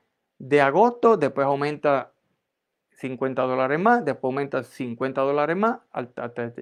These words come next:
hasta llegar a un total de trescientos noventa y siete dólares, que es un regalo, un regalo, créeme.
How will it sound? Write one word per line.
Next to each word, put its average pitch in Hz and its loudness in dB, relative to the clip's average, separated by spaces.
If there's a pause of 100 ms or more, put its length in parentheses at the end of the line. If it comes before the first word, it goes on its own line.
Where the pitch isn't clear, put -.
(120)
hasta 120 -6
llegar 131 -2
a - -6
un 156 -10
total 160 0
de 202 -2 (460)
trescientos 139 0
noventa 127 -2
y 117 -4
siete 123 -6
dólares, 113 -6 (840)
que 147 6
es 147 6
un 165 8
regalo, 131 2 (580)
un 151 2
regalo, 135 2
créeme. 139 0